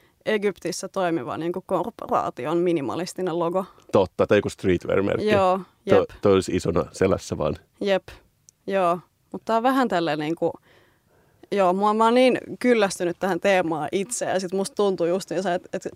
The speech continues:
Speaker 1: suomalainen media vaan myllää tätä niinku viikosta toiseen koko aika, niin tää on nyt huvittavaa, että tää on saapunut nyt tähän, <laughs> tähänkin ohjelmaan.
Speaker 2: Tää ohjelma seuraa vaan aikaansa.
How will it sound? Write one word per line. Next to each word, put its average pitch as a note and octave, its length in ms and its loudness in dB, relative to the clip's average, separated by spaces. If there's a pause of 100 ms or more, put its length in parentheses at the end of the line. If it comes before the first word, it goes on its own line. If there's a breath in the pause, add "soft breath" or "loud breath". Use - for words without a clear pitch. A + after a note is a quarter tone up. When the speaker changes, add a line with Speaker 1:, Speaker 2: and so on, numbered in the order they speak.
Speaker 1:
suomalainen F#3+ 560 0
media F#3 440 2
vaan F3+ 180 4
myllää F3+ 520 0
tätä F#3 220 -2
niinku F#3+ 300 -2
viikosta G3 420 -2
toiseen F3+ 420 0
koko F#3+ 300 2
aika, F3 300 2
niin E3+ 160 -2 (280 loud breath)
tää B3 120 4
on C#4 60 6
nyt D4 120 2
huvittavaa, C#4+ 480 4
että A3 100 -4
tää G3 80 2
on G#3+ 60 0
saapunut A3 380 0
nyt - 120 -2
tähän, C4+ 380 2
<laughs> E4+ 40 4
tähänkin C4 720 2
ohjelmaan. A#3 800 4 (180)
Speaker 2:
Tää B2 160 4
ohjelma B2+ 280 4
seuraa A#2 340 4
vaan A2 180 4
aikaansa. F#2 480 2